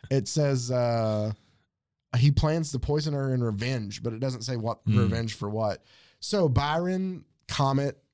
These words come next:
Speaker 1: the centaur, um, rescues her, <laughs> rescues Circe. And so to make it up to him, she's like, "What do you need?" And he's like, "Well, I'd love if you could just make me a human being,
Speaker 2: Mm.
Speaker 1: like, instead of half one."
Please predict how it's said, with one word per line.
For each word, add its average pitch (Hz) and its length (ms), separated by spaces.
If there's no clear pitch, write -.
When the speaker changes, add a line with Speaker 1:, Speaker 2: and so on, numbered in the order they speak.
Speaker 1:
the 120 140
centaur, 117 640
um, 110 560
rescues 127 640
her, 87 300
<laughs> - 240
rescues 139 480
Circe. 247 340
And 147 220
so 151 180
to 147 140
make 156 220
it 156 100
up 240 160
to 123 180
him, 117 80
she's 131 240
like, 127 180
"What 135 280
do 151 80
you 143 100
need?" 131 520
And 131 100
he's 139 140
like, 131 180
"Well, 143 460
I'd 131 200
love 226 200
if 170 120
you 160 120
could 160 100
just 139 180
make 143 220
me 147 120
a 131 40
human 127 400
being, 110 500
Speaker 2:
Mm. 101 280
Speaker 1:
like, 110 120
instead 131 260
of 113 80
half 113 320
one." 117 420